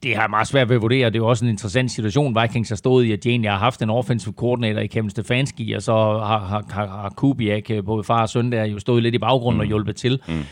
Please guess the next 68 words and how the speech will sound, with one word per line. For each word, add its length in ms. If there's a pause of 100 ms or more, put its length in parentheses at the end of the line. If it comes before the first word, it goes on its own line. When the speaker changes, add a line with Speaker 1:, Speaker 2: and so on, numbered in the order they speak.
(120)
Speaker 1:
Så 160
hvad 140
sker 260
der 80
nu? 280
Altså, 220
bliver 200
det, 240
bliver 140
det 80
Gary 160
Kubiak, 420
som, 200
som 180
bliver 160
offensive 400
coordinator, 440
eller 120
kommer 220
der 80
en 60
offensive 460
coordinator 460
ind, 220
som, 300
som 160
så 160 (380)
bliver 140
hjulpet 400
Speaker 2:
Mm. 60
Speaker 1:
af, 280
af 200
Gary 260
Kubiak 460
og 100
søn? 220
Speaker 2:
<clears throat> 40 (380)
Speaker 1:
Øh, 300 (380)
eller 180
hvad 180
kommer 180
der 80
til 140
at 80
ske? 260 (240)
Øh, 60 (400)
det 140
kan 100
jeg 60
ikke 120
vurdere. 360
Speaker 2:
Mm. 40
Speaker 1:
Det 120
første, 280
der 60
skal 160
ske 180
for 200
Vikings, 280
det 140
er, 40
at 100
de 100
skal 160
opgradere 340
den 100
offensive 420
linje, 280